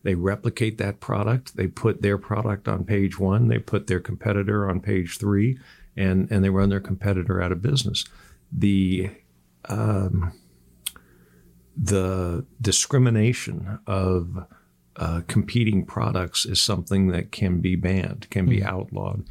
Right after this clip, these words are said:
Speaker 1: and is anti-competitive. Uh, if you produ-, if Apple Music is better, let it compete with, with Spotify. If you charge everybody a ten percent surcharge to be on the App Store,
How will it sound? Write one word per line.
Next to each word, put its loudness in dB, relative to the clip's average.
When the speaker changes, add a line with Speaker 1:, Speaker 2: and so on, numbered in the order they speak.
Speaker 1:
and 2
is 0
anti-competitive. -2
Uh, 0
if 0
you 4
produ-, 0
if -4
Apple 0
Music 2
is -2
better, 0
let 2
it -2
compete 2
with, -2
with 0
Spotify. -4
If -4
you 4
charge 0
everybody 2
a 0
ten -2
percent 0
surcharge 0
to 0
be 2
on 0
the 0
App -2
Store, 0